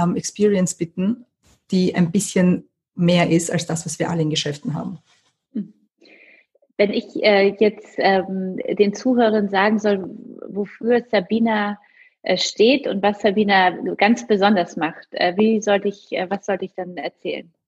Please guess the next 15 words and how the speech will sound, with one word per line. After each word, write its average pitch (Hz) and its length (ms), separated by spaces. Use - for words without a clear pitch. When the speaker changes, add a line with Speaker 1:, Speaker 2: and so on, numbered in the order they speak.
Speaker 1:
Ich 233 120
glaube, 233 200
ich 226 80
werde 214 160
es 180 40
auf - 80
Englisch 226 320
sagen, 180 280
wenn's 165 180
okay 160 320
ist. 226 300
Ähm, 170 880
Speaker 2:
Auf - 160
jeden 196 300
Fall. 156 220